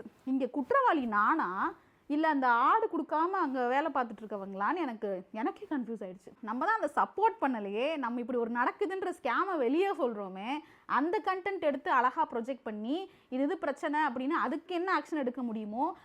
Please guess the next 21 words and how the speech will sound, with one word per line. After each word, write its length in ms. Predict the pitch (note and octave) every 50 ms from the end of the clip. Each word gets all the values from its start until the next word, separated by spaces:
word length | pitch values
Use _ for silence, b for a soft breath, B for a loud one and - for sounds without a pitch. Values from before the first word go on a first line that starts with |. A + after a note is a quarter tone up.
| B B
அந்த 300 | - A#3+ C#4 D4+ F#4+ F#4+
மாதிரி 300 | F#4+ G4 F#4+ G4+ G#4 G4
வீடியோஸை 460 | D#4+ D4+ D4+ D4+ D4+ D4 D4+ D#4 C#4+ -
போடுவாங்கன்னு 540 | C4+ B3 B3 B3+ B3 B3 A#3+ A#3 A#3 A#3 A3+
பார்த்தா, 600 | A3+ F#3+ F3 F3 - - D#3+ E3 E3+ G#3 C4+ D4 C#4+ - F3+ F3 F3+ G3+ C4
என்ன 400 | - C4+ A#3 C4 F4 G#4+ B4 A#4 A#4
டார்கெட் 380 | F#4 D4 B3 B3 G#3+ A#3 - -
பண்ணி, 500 | F#3+ F3+ F3+ F#3 F#3+ A#3+ C#4+ C4 A#3+ C4+
என்னோட 200 | D#4 G4+ G#4 F#4+ F#4 -
பெர்மிஷனே 640 | C#4+ D4+ F4+ G4 F#4 F4 F4 - D4+ C#4 C#4+ C4
இல்லாம, 600 | A3+ G#3 G3+ G3+ G3+ F#3+ F#3 F#3 F#3+ G3 A3 C4 C4 b b b b b
என்னோட 360 | A#3+ C#4 D4+ E4 D4+ C4 A3+
வீடியோஸு, 520 | A3 B3+ C#4+ D4+ C4+ C4+ A#3+ G3 F#3 - -
என்னோட 360 | A3 G#3+ G#3+ G#3+ G#3 G#3 G#3 -
ஃபோட்டோஸ் 360 | C4+ C#4+ D4+ C#4+ - C#4+ A3+ A3+
எல்லாம் 240 | G#3+ G3+ G3+ F#3+
எடுத்து, 500 | F#3+ G#3 A#3 C#4+ - - F4 E4+ F4 F4 F4 B B B
அதுவும் 300 | B C#4 D4+ F4+ E4+ C#4+
அந்த 40 | A#3
ஃபோட்டோஸ்லாம் 600 | - - D4+ D#4+ D4 D#4 C4+ D4+ C#4+ B3 B3+ A3
பார்த்தீங்கன்னா, 300 | A3+ B3 A#3 B3 C4+